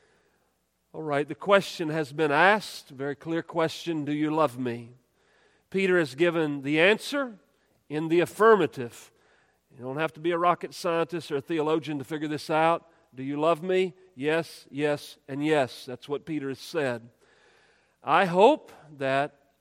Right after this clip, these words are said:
you have given your answer. If not, I challenge you to give it to Christ soon,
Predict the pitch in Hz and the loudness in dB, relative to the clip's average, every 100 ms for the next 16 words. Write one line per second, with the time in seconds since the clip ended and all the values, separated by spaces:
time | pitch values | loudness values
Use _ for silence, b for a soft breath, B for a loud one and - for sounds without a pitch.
0 | _ _ 143 165 165 143 175 175 175 190 | _ _ -4 2 2 4 2 4 4 4
1 | 208 - 165 127 _ _ _ _ _ _ | 4 0 -10 -14 _ _ _ _ _ _
2 | _ 107 127 - 151 170 247 262 - - | _ -14 -14 -4 2 4 4 0 -10 -20
3 | 123 - 151 151 151 131 151 143 123 b | -20 -14 -6 -2 -2 -2 -4 -4 -6 b
4 | b b 156 131 147 160 - - - 151 | b b -10 -4 -2 -4 -12 -18 -4 0
5 | 143 131 - - - 220 202 139 123 117 | 0 -2 -12 -16 -2 2 4 2 -2 -8